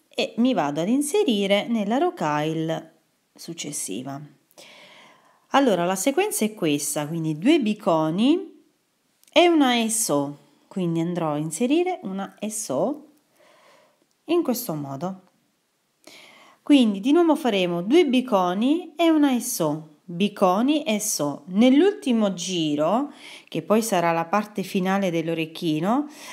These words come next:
ah, dovremo andare ad inserire solo, eh, tre biconi.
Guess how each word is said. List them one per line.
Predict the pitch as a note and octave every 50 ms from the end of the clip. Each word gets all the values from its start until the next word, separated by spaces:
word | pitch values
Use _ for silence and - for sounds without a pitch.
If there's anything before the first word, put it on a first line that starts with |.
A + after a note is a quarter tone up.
| - -
ah, | - E4
dovremo | D#4 D4 F4 F4 C#4+ B3+ B3+ C#4
andare | D4+ C#4+ A3 G3+ G3+
ad | G#3+ G#3+
inserire | B3+ C#4 C#4+ - F4+ F4+ E4+ C4 A3 A#3+ A#3
solo, | A#3 - D4+ C#4 C4 C4 -
eh, | - A#3 A3+ A3 A3 G#3+ G#3+ G#3+
tre | - E4 F4
biconi. | C#4+ B3 A#3 A3 - F3 D#3 D3+ D3+ D#3 E3+ F3 F3+ F#3+ G3+